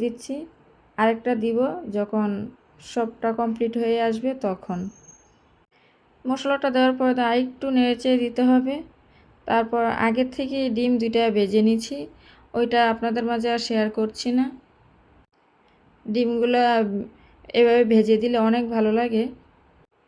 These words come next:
তার কারণে আমি সবসময় এভাবে ভেজে দেই। এখন ধনিয়া পাতা দিয়ে দিব। ধনিয়া পাতা একটু বেশি দিতে হবে,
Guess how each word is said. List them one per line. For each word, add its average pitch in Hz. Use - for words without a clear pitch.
তার 233
কারণে 240
আমি 240
সবসময় 226
এভাবে 220
ভেজে 214
দেই। 214
এখন 233
ধনিয়া 233
পাতা 240
দিয়ে 233
দিব। 247
ধনিয়া 226
পাতা 254
একটু 254
বেশি 240
দিতে 226
হবে, 240